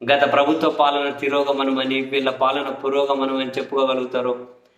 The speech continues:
అవి నమ్మే వాళ్ళు ఏ విధంగా నమ్మగలుగుతారు? కళ్ళ ముందు నిజాలే ఉన్నాయి కదా. ఇంతవరకు చంద్రబాబు గారు పాలించిన పీరియడ్లో సర్‌ప్లస్ లేనే లేదు. ఇప్పుడు ఈ ఏడు నెలల్లో కూడా అన్ని తగ్గుదలే ఆర్థికంగా,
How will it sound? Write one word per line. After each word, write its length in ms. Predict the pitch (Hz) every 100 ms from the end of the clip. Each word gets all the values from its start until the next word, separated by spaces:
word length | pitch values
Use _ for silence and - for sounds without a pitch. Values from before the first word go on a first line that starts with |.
| _ -
అవి 200 | 135 139
నమ్మే 400 | 120 117 127 147
వాళ్ళు 320 | 151 147 143
ఏ 40 | 139
విధంగా 320 | 139 135 135
నమ్మగలుగుతారు? 680 | 127 127 135 135 127 127 120
కళ్ళ 260 | - 156
ముందు 240 | 190 202 180
నిజాలే 400 | 151 151 151 151
ఉన్నాయి 280 | 143 139 135
కదా. 240 | 131 131 - _ _ _ _ 110
ఇంతవరకు 480 | 117 143 151 156 185
చంద్రబాబు 600 | 185 143 147 156 156 151
గారు 140 | 147
పాలించిన 560 | - 139 139 135 139 135
పీరియడ్లో 360 | 135 131 160
సర్‌ప్లస్ 600 | 170 143 127 - 135 180
లేనే 400 | 135 117 120 123
లేదు. 360 | 123 120 117 117 - _ _ _ _ _ _ _ _ _ _ _ _ -
ఇప్పుడు 280 | 143 156 165
ఈ 200 | 143 131
ఏడు 180 | 151
నెలల్లో 420 | 170 170 165 160 156
కూడా 220 | 156 175
అన్ని 320 | 123 135 156
తగ్గుదలే 640 | - 131 120 135 135 123
ఆర్థికంగా, 800 | 117 117 117 123 123 117 113 -